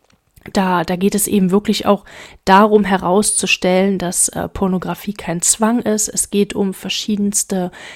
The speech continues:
ähm, erotische literarischen Werke. Ähm, es geht eigentlich im Grunde um alles das, was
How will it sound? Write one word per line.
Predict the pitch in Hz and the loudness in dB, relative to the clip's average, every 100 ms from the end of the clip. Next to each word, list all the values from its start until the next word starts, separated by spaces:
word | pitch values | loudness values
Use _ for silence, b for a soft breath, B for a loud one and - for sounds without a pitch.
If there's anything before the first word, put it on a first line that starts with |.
| B B _ | B B _
ähm, | 202 196 190 | -4 -4 -4
erotische | - 196 185 196 202 - 196 185 185 - | -4 -4 -2 0 0 -2 0 0 -2 -2
literarischen | 190 208 190 180 185 196 185 165 | -4 -4 -2 -2 0 -2 -2 0
Werke. | 170 226 - 269 269 - _ _ _ _ _ _ _ - - - | 2 2 4 4 4 -2 _ _ _ _ _ _ _ -20 -10 0
Ähm, | 214 214 - | 2 2 -2
es | - | 0
geht | 220 - | 0 2
eigentlich | 214 208 - - | 0 0 -2 -2
im | 196 | -2
Grunde | - 202 220 220 | 2 4 6 4
um | - 214 190 | 4 2 2
alles | 190 202 226 - | 4 4 4 2
das, | 185 208 - 208 | 2 2 0 0
was | 190 - | 0 0